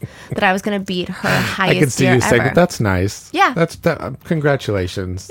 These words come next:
Speaker 2: That,
Speaker 1: Yeah.
Speaker 2: that's really nice.
Speaker 1: Yeah.
Speaker 2: <laughs>
Speaker 1: And that's what I did. So I set out Tiffany's. There's just a big opportunity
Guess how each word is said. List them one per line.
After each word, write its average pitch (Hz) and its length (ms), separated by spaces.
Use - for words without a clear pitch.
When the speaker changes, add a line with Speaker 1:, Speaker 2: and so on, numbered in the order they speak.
Speaker 2:
That, - 120
Speaker 1:
Yeah. 247 140
Speaker 2:
that's 139 200
really 92 220
nice. 85 480
Speaker 1:
Yeah. 220 480
Speaker 2:
<laughs> - 100
Speaker 1:
And 226 240
that's 208 480
what 214 260
I 233 100
did. 302 320
So 214 160
I 202 80
set 208 240
out 190 420
Tiffany's. 202 440
There's 202 120
just 214 120
a 214 40
big 190 340
opportunity 185 880